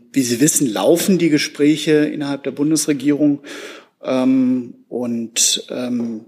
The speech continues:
da gibt es weiteren Klärungsbedarf. Dazu kann ich jetzt auch an der Stelle nicht mehr sagen. Vielleicht nur noch mal dran erinnern.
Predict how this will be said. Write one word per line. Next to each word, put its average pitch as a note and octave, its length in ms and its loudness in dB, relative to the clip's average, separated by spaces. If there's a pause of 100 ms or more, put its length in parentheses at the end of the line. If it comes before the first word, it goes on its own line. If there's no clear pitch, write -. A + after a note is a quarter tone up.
da G#2+ 220 -4
gibt - 180 -12
es A#2+ 100 -8
weiteren A2+ 280 -4
Klärungsbedarf. D3 680 2
Dazu - 240 -6
kann B2 160 -6
ich B2+ 80 -4
jetzt A#2 140 -4
auch G#2 100 0
an A#2 80 -6
der A2+ 140 -2
Stelle A#2+ 240 -4
nicht - 180 -6
mehr A2 160 -4
sagen. G#2+ 340 -2
Vielleicht B2 260 -8
nur D3 100 4
noch C#3+ 100 0
mal B2 120 -6
dran A#2 220 -6
erinnern. D3+ 520 2